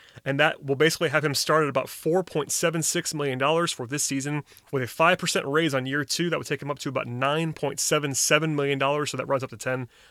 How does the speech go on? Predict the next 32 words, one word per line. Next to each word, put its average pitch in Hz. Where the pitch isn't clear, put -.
obviously. 127
If 185
it's -
that, 175
and 143
it 139
ha-, 165
almost 151
has 143
to 147
be 147
again, 135
that 180
does 175
not 156
affect 156
the 139
Hawks' 139
cap -
space, 180
so 143
a 123
room 143
exception, 143
just, 127
you're 135
allowed 135
to 131
go 120
over 143
the 139
cap. 143